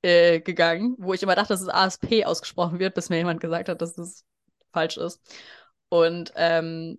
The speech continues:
wir waren halt schon richtig fertig. Weil wir hatten natürlich, wir haben nicht so Loserplätze, wo man so sitzt.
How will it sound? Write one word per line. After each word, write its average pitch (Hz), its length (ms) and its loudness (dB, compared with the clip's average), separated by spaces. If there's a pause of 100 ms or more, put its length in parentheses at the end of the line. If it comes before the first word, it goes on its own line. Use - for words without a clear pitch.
(120)
wir 165 160 0
waren 170 180 4
halt 185 120 0
schon 175 140 -8
richtig 165 300 -4
fertig. 170 400 -2 (440)
Weil 170 280 6
wir 180 100 2
hatten 196 200 0
natürlich, 190 440 -2
wir 175 100 0
haben 185 140 2
nicht 208 180 -2
so 175 300 -6
Loserplätze, 175 800 2
wo 156 80 0
man 156 180 0
so 151 120 -4
sitzt. - 420 -6